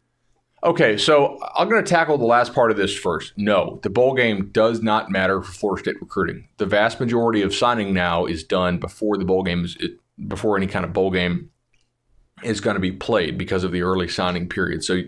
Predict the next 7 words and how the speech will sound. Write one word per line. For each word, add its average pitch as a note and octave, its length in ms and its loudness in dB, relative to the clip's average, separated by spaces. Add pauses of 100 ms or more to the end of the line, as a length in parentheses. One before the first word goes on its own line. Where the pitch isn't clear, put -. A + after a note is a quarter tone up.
(120)
I'm A2+ 260 0
only C#3+ 260 0
concerned A2 640 0 (1300)
with A#2 200 -4
a - 40 -4
regular G#2+ 760 2
season F2+ 580 -4